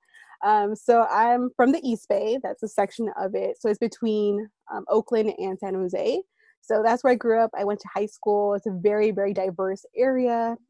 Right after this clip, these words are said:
Um, my high school, it was around forty-five hundred students, and everyone is, like, super diverse. So for me, um, social justice has been something that has always been a part of my upbringing, being in part of the Bay Area with social justice movements. And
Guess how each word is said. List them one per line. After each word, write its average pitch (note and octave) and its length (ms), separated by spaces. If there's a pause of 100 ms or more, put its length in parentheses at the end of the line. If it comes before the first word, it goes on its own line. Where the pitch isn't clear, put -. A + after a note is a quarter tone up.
(120)
Um, G3 420
my G#3+ 140
high A3 220
school, G#3+ 520
it G#3 40
was G#3 220
around G3+ 440
forty-five G3+ 480
hundred F#3 300
students, D4 580
and A3+ 120 (140)
everyone A3+ 440
is, G#3 120
like, F#3+ 140
super G3 300
diverse. F#3+ 480 (500)
So A3+ 240
for C4 180
me, A#3 380
um, G3+ 240
social B3+ 260
justice A3 360
has G#3 180
been G#3 140
something G3+ 480
that F3+ 280
has G3 380
always G#3 400
been G#3 140
a - 80 (120)
part G3+ 200
of G#3 80
my G3 180
upbringing, G3+ 560 (240)
being G3+ 160
in G3+ 160
part G3 160
of F#3+ 60
the G3 40
Bay F#3 120
Area G3 400
with F#3+ 360
social G3+ 360
justice F#3+ 420
movements. G3+ 500 (600)
And A3 200